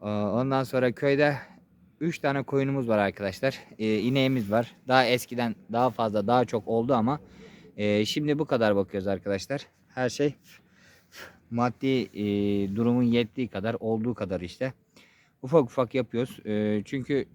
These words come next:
çalıştığımız için hayvanlara bakacak biri de yok evde bıraktığımız zaman.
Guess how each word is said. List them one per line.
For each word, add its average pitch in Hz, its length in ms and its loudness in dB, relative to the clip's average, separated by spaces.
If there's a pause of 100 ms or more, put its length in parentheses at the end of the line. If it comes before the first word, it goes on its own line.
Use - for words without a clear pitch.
çalıştığımız 151 720 -2
için 156 300 -4 (600)
hayvanlara 127 640 2
bakacak 127 440 -2
biri 131 160 -2
de 127 40 2
yok 110 240 2
evde 107 300 0
bıraktığımız 113 520 0
zaman. 117 280 0